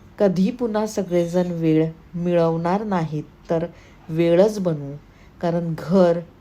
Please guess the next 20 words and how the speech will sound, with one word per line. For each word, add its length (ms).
गाव 320
आणि 220
आपली 300
माणसं 500
ह्यांना 280
वेळ 400
द्यायला 540
परत 220
कधी 380
असं 220
विचारायचं 640
नसतं. 360
कारण 260
शेवटी 720
आठवणी 600
राहतात, 440
फोटो 300
नाही 460
तर 100
अनुभव, 520